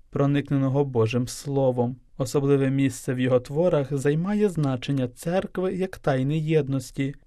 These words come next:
яку він в особливий спосіб переживав через так звану духовну дружбу,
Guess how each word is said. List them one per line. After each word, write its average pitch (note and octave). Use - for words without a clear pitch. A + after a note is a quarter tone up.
яку D3
він C#3
в C#3
особливий C#3
спосіб C#3+
переживав C3+
через C3+
так C3
звану F3
духовну C#3
дружбу, C3